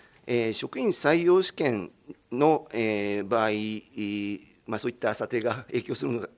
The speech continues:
かという点でございますが、あの、採用試験はあくまでも競争試験でございまして、えー、まあ、試験の成績によってのみ合否を判定することとされておりますので、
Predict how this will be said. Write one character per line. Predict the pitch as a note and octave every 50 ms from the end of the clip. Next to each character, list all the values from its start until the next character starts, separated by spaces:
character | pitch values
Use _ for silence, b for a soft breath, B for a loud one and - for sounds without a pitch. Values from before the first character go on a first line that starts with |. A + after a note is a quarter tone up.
| -
か | - - F2+
と | - F#2+
い | F#2+
う | F#2
点 | - G#2+ G2+
で | G2+ G#2+
ご | G#2+ G#2+
ざ | G2 G#2
い | A2+
ま | A#2 A#2+
す | - -
が、 | - - B B B B B B
あ | - G#2+
の、 | G#2+ G#2+
採 | - - D3+ F3+ F#3+
用 | G3+ A3
試 | -
験 | - - C3
は | A#2 F#2+
あ | A2
く | -
ま | - E3+ D3
で | A2+
も | A2 G2 F#2 F2+
競 | - C3+ C#3
争 | C#3 C3+ C#3+ D3+
試 | D3 -
験 | - C3+ B2 G#2 F#2+
で | F#2 G2
ご | F2+ G2
ざ | F2+ A2
い | A#2
ま | A#2 C3+ C#3
し | - - - -
て、 | - B2+ B2 G2 B B B B B B B -
え | - G#2+ G#2+ G#2 G2+ G2+ F#2+ F#2 F#2 F#2+ F2+ E2 E2 E2 -
ー、 | -
ま | A2+
あ、 |
試 | A2 -
験 | - G#3+ G3
の | F3+ F3
成 | - F3
績 | F#3 F#3 - G3+
に | F#3
よ | F3 F3
っ | F3
て | - - G#3+
の | G3+
み | F#3 D3+ B2 A2 F2
合 | F#2+ A#2 C#3
否 | B2+ A2+ A#2+
を | G2
判 | F#2+ G2+ G#2+
定 | - A2+ G#2+
す | - C3+
る | B2
こ | - B2+
と | -
と | - -
さ | - G2+
れ | G#2+
て | G#2 - A2+
お | A2 A2+
り | A#2+
ま | C3 D3+
す | - -
の | A2+ G#2+ G2+
で、 | B2 B2+ B